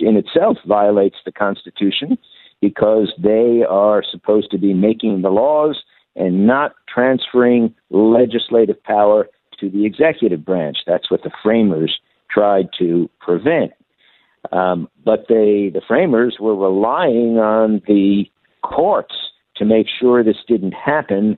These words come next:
and the courts have largely failed to do this. In fact, they've made it worse. So that's what the book is about. It's about the fact that the courts have failed in their responsibility to make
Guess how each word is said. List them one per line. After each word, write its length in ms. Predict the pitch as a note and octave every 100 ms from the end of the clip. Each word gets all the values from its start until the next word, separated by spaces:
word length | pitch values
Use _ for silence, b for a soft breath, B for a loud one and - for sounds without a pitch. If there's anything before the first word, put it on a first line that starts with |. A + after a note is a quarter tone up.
| _ _ _ -
and 480 | D#3+ D3+ D3+ C#3+ - _ -
the 120 | A#2+ -
courts 440 | - C3+ C3 B2 - - _ -
have 260 | A#2 A2 F#2
largely 640 | G2+ G#2+ A2 G#2+ G2 G2 - _ - -
failed 480 | C#3 C3+ A2 F#2+ E2+ _ -
to 80 | A2
do 220 | D3+ F3
this. 180 | B2 G#2 - _ _
In 140 | -
fact, 420 | A2+ C3 C3 B2 -
they've 200 | A#2 G2
made 240 | A2 G2+
it 140 | G2 - -
worse. 520 | F#2 F2 - - - _ _ _ - -
So 340 | G#2 G#2+ F#2 -
that's 280 | C3+ -
what 140 | C#3+ -
the 60 |
book 180 | B2 D3
is 100 | C3
about. 400 | C3+ D3+ F#3 F2+ -
It's 200 | A2+ -
about 360 | G2 C3+ D#3 -
the 80 | -
fact 340 | A2+ A2+ B2+ _ _ _ _
that 140 | -
the 80 | -
courts 400 | - C#3 C#3+ C#3+ -
have 140 | A2 -
failed 400 | C3 C#3 D3+ D#3
in 140 | C#3 C3+
their 160 | C3
responsibility 1040 | B2 - A2 A2 - G2 G2+ E2 E2 F2 - b b
to 80 | -
make 260 | F2 G#2+